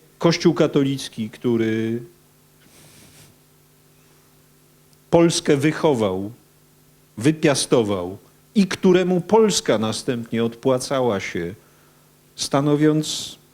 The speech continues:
ostoję, ostoję dla tego Kościoła i dlatego trzeba było zniszczyć Rzeczpospolitą, Polaków i innych narodów, żeby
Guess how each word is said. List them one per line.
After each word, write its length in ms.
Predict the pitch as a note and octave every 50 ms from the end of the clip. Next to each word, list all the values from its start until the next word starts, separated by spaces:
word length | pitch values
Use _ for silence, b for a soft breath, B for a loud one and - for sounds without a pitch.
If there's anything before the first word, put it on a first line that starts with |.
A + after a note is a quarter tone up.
| _
ostoję, 680 | - D#3+ D#3+ - - - - G3+ D#3+ A#2 F#2 D#2 D2 C#2+ - - _ _ _ _ _ _ _ _ _ _ _ _ _ _ -
ostoję 600 | F3+ D#3+ - - - - E3 A#2+ F#2 E2+ C#2+ C#2 C#2 - _ _ _ _ _ _ _ _ -
dla 220 | A2 G#2 A#2+ A2
tego 340 | A2 - B2 G#2 F#2 G2+ G2+
Kościoła 600 | - - G#2 - - - - - E2 F#2 C#3 F#3 - - _
i 140 | A3+ B3+ C#4
dlatego 840 | A#3 G3+ A3 G#3 F#3+ E3+ - - - E3+ E3 G3+ A#3 B3 C#4 E4 - - - _ _ _ _ _ _ _ -
trzeba 420 | - - - B3 A3+ A3+ - G3+
było 560 | D#3 C#3+ D3+ D3+ C#3+ D3+ E3+ G3 B3+ E4 D#4+ - _ _ _ _ _ _ _ _ _ _ _ _ _ _ _ _ _
zniszczyć 840 | - C#3+ D#3 F3 G3+ G3+ F#3 - - - - - G2 F#2 F2+ - - - - - _ _ _ _ _ _ -
Rzeczpospolitą, 1120 | A2+ B2+ C#3 C3+ C3+ - - A#2+ A2+ - - B2+ G#2+ G#2 F#2+ F2+ - C3 D3+ A3 C#4 D4+ - _ _ _ _ _ _ _ _ _ _ _ _ -
Polaków 720 | C3 B2 A2+ A2 G2+ - - - G#3 C4+ C#4 - - b b b b b b b b b _ -
i 160 | D3 C#3 C3+
innych 480 | C3 B2+ B2 B2 B2 A#2 A#2 A2+ - - _ _ _ -
narodów, 680 | A#2+ A#2+ A2+ A2+ A2+ A2+ A#2 C3 F#3 B3+ E4 - - b b b b b b b b b _ _
żeby 680 | A2 C3 C3+ C#3 E3 F#3 G3 G3+ A3 C4+ C4+ C#4+ D4+